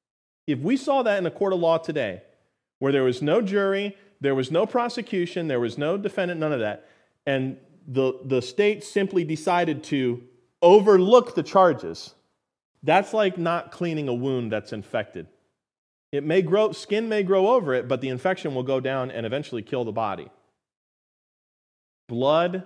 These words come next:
must be shed, period. And when we read that, it is a reminder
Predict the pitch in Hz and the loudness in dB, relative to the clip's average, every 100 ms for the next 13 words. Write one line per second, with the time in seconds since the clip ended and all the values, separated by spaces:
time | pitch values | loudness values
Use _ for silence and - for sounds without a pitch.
0 | - 120 131 135 135 - - 123 123 120 | -12 -6 -4 -4 -8 -18 -20 -10 -6 -6
1 | 117 120 - - - 104 87 87 - _ | -6 -10 -16 -16 -8 -6 -8 -12 -20 _
2 | _ _ _ - 151 123 107 95 87 92 | _ _ _ -8 -4 -4 -4 -6 -10 -16
3 | - _ _ _ _ _ _ _ _ _ | -20 _ _ _ _ _ _ _ _ _
4 | _ _ - 120 120 120 151 196 208 285 | _ _ -10 -6 -4 -2 0 0 0 -2
5 | 208 117 104 131 139 131 143 135 151 220 | -2 -4 -4 -4 -6 -4 -4 -2 -2 -2
6 | 226 120 117 | -2 -4 -4